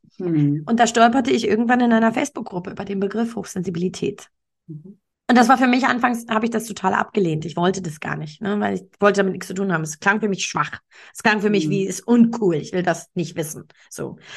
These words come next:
Speaker 2: Und, ähm, naja, irgendwann war dann der Punkt erreicht, da konnte ich nicht mehr weggucken. Hab dann, damals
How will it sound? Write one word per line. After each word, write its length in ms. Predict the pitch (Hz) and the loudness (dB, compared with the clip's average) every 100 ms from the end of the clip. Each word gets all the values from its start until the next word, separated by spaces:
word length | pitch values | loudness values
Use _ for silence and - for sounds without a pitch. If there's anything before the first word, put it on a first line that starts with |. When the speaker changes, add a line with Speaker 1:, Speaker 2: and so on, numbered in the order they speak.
| - - - - - | -16 -14 -16 -12 2
Speaker 2:
Und, 480 | 233 226 226 226 214 | 6 8 6 6 0
ähm, 400 | 214 - - - | 0 -2 -12 -4
naja, 600 | 233 269 302 175 151 - _ | 4 6 6 4 0 -10 _
irgendwann 640 | - 262 285 254 247 233 214 | 2 6 6 6 6 4 4
war 120 | 233 | 2
dann 140 | 254 | 4
der 80 | 233 | 2
Punkt 240 | 226 233 226 | 2 0 0
erreicht, 240 | 196 226 | 0 -2
da 60 | 220 | -2
konnte 240 | 220 226 | -2 -2
ich 60 | 226 | -4
nicht 120 | 202 | -4
mehr 140 | 185 | -2
weggucken. 440 | 196 - - 180 175 | -2 -4 -12 -8 -10
Hab 140 | 185 | -4
dann, 180 | 190 190 | -2 0
damals 440 | 180 202 202 - | 2 2 0 -4